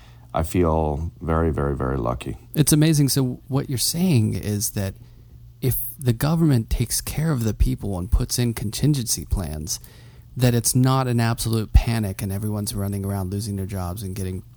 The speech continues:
Speaker 2: going broke, and there's some semblance of, uh, a caring for
Speaker 1: Continuity.
Speaker 2: the people and, and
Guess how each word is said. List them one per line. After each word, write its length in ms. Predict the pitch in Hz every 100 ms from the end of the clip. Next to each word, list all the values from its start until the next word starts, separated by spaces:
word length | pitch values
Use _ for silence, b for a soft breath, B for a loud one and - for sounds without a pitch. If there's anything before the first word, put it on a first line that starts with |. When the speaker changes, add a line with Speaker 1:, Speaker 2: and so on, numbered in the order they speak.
| -
Speaker 2:
going 340 | - 98 101 95
broke, 480 | 113 101 98 95 82
and 240 | 85 90 B B B -
there's 220 | 117 107
some 260 | - 123 123
semblance 600 | - 117 117 110 98 - -
of, 540 | 104 101 98 - - - - - - - - - -
uh, 360 | 127 104 - 110
a 40 | -
caring 400 | - 123 113 110
for 120 | -
Speaker 1:
Continuity. 580 | 104 - - 101 107 85
Speaker 2:
the 60 |
people 160 | - 113
and, 260 | 104 104 -
and 340 | 107 98 92